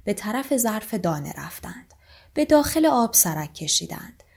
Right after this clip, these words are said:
بعد سرشان را بلند کردند. مکث کردند. بعد باز آمدند و تویش نگاه کردند. بعد کنار کشیدند.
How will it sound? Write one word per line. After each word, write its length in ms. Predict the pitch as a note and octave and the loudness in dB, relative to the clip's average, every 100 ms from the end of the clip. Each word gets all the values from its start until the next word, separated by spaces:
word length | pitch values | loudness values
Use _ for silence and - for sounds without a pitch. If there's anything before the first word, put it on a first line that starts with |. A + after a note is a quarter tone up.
| - - - | -20 -10 0
بعد 240 | C#4+ E4 | 0 2
سرشان 560 | - C#4 C#4+ C#4 C4 B3 | 0 0 -2 -2 -2 -2
را 100 | A#3+ | -2
بلند 500 | F3 D#3+ D#3 C#3+ - | 0 0 -2 -4 -12
کردند. 640 | F3 - - - A#3 _ - _ - - | -12 -12 -14 -16 -18 _ -20 _ -8 0
مکث 460 | G#3 D#3 - - | 2 2 0 0
کردند. 640 | - D3+ - - - - - _ _ - - _ | 0 -6 -12 -14 -18 -20 -20 _ _ -20 -20 _
بعد 360 | A3+ C#4 F4 F4 | 4 6 4 4
باز 280 | C4+ B3 F#3 | 4 6 4
آمدند 640 | F3 G#3+ E4 F4 E4+ E4 | 0 -2 -2 -4 -4 0
و 160 | D#4+ D#4+ | 2 0
تویش 400 | - C#4 C#4 G#3 | 2 2 4 2
نگاه 340 | E3+ E3 D#3+ | 2 2 0
کردند. 640 | - - E3+ F#3 - - _ _ _ _ _ _ _ - | -10 -10 -10 -12 -18 -20 _ _ _ _ _ _ _ 4
بعد 320 | F4+ G4+ G4 | 6 6 2
کنار 400 | - B3 A#3 G#3+ | 2 6 6 4
کشیدند. 760 | - F3 - F3 F3+ G#3 _ | 0 0 0 -2 -6 -10 _